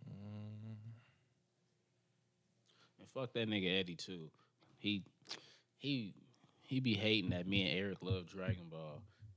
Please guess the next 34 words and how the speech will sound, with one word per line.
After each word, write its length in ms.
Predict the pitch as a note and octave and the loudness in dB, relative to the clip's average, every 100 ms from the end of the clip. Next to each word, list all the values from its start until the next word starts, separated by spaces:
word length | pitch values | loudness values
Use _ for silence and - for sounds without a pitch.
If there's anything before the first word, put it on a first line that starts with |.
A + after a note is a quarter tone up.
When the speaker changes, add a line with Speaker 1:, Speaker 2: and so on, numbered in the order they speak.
| - | -14
Speaker 2:
And 80 | |
he 160 | A2 A2 | -8 -6
was 140 | G2+ | -6
like, 180 | F#2+ F2 | -6 -8
"The 60 | E2 | -6
Dragon 380 | F#2 A#2+ A#2 A2 | 2 4 4 4
Ball 140 | G2+ | 4
era 280 | F#2+ A2 G#2+ | 4 2 2
is 140 | F#2+ F#2 | 0 -2
over." 340 | G#2 G#2+ F2+ - - | 0 -2 -4 -12 -6
I 100 | - | -4
said, 180 | - G2 | 0 0
"It's 140 | F#2 | -2
really 240 | G#2+ D3+ C3+ | 2 4 6
not. 380 | B2 D3 A#2+ - | 8 8 8 2
Nigga, 200 | G#2+ G#2+ - | -6 -6 -8
still 240 | - A#2+ | -4 0
got 200 | A#2 A2+ | 2 2
top 300 | - B2+ A#2+ | 6 8 8
selling 380 | - B2 B2 A#2 | 6 4 6 6
manga. 320 | C3 C3+ A2+ | 8 8 8
We 160 | G#2+ A2 | 4 2
breaking 380 | G#2 B2 B2 A2+ | 8 8 8 4
the 60 | |
movie 320 | A2+ C3+ B2 | 6 8 8
box 360 | G2+ G#2 G2+ - | 6 6 4 0
office 320 | G2+ F#2 F#2 G2 | -2 -2 -4 -2
every 220 | G2+ G2 | 0 0
year." 340 | F#2+ G2 F#2+ - - _ | 2 2 0 -4 -12 _
That 100 | - | 4
motherfucker 460 | C#3+ D#3 D3 D#3+ C#3+ | 8 8 12 10 10
was, 180 | C3 - | 6 8
it 80 | C#3+ | 8
stopped. 640 | - - G3 F#3 - - | 10 12 12 12 12 -2